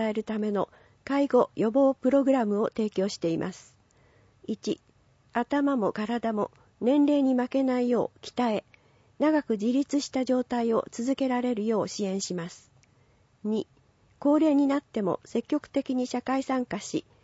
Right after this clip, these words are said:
人々の交流ができるよう支援します。また、在宅においては、お話し相手ボランティアを派遣する傾聴ボランティア事業も行っています。ストレッチをしている写真が載っています。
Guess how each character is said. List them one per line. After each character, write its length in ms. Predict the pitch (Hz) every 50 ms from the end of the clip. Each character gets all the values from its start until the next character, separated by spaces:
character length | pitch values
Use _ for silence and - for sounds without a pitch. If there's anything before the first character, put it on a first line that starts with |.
| _ _ -
人 220 | - - 311 330
々 280 | 311 - - 220 190 185
の 80 | 202 -
交 180 | 226 233 233 226
流 160 | 247 233 214
が 140 | 208 - -
で 140 | 202 220 220
き 160 | - 277 277
る 120 | 240 208
よ 200 | 214 240 226 - -
う 40 | -
支 160 | - - 208
援 160 | 196 190 196
し 160 | 196 - - 175
ま 140 | 175 185
す。 180 | - - - _ _ _ _ _ _ _ _ _ _ _ _ _ _ _
ま 120 | - 214 214
た、 220 | - 208 208 240 - _ _ _ - -
在 180 | - 254 285 294
宅 240 | - 302 294 - 285
に 100 | 285 277
お 40 | 277
い 80 | 277
て 140 | - - 202
は、 160 | 190 190 202 - _ _ _ _ _ -
お 80 | 220
話 320 | 220 269 285 277 285 294 -
し 100 | - 277
相 160 | 262 262 262
手 240 | - - 220 - - -
ボ 120 | 208 240
ラ 140 | 254 262 262
ン 80 | 254
テ 120 | - - 208
ィ 80 | 202
ア 60 | 196 185
を 60 | -
派 220 | - 185 208 208
遣 220 | - 254 240 240 247
す 160 | - - 202
る 140 | 190 190 - _ _ _ _ _ _
傾 180 | - 294 311 302
聴 220 | - 277 285 277
ボ 100 | 269 269
ラ 140 | 269 269 269
ン 80 | 247
テ 140 | - - 190
ィ 100 | 196 -
ア 20 | -
事 200 | 202 240 240 208
業 220 | 214 208 190 175
も 160 | 185 220 220
行 240 | - - - - 208
っ 140 | 202 196 196
て 200 | - _ - 190
い 80 | 185
ま 160 | 180 180 180 185
す。 200 | - - - _ _ _ _ _ _ _ _ _ _ _ _ _ _ _ _ _ - - _ _ _ _ _ _
ス 60 | - -
ト 180 | - 285 294
レ 120 | 294 302 302
ッ 60 | - _
チ 160 | - - 220 190
を 80 | -
し 80 | 214 -
て 140 | - - 226
い 100 | 214 202
る 160 | 202 - -
写 140 | - 208 202
真 240 | - - 214 208
が 100 | 220 226
載 120 | - - 190
っ 20 |
て 180 | - _ - 190
い 140 | 190 180 180
ま 160 | 185 185 190
す。 260 | - - - -